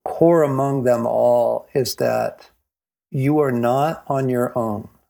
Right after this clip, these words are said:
to figure life out. And regardless of what your emotional support base is on a human level, you have a father. You have a father who loves you and who is with you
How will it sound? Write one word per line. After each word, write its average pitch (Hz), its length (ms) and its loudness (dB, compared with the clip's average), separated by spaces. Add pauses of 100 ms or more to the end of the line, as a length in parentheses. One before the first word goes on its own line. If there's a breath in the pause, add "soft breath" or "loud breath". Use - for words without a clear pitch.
(460)
to 139 100 0
figure 117 500 0
life 107 400 0
out. 98 280 -6 (1120)
And 123 380 -4
regardless 139 560 2
of 131 100 0
what 123 380 2
your 127 180 2
emotional 117 460 0
support 123 420 -2
base 117 340 -2
is 113 580 -2
on 143 200 -2
a - 40 -4
human 165 400 0
level, 110 640 -2 (140)
you 131 220 0
have 139 220 -2
a 135 100 -2
father. - 580 -8 (840)
You 117 140 0
have 110 260 -2
a 135 80 -2
father 113 480 -6 (640)
who 120 200 2
loves 117 360 -2
you 113 180 -6 (420)
and 117 340 -4 (180)
who 139 140 0
is 120 200 -2
with 135 680 0
you 107 420 -6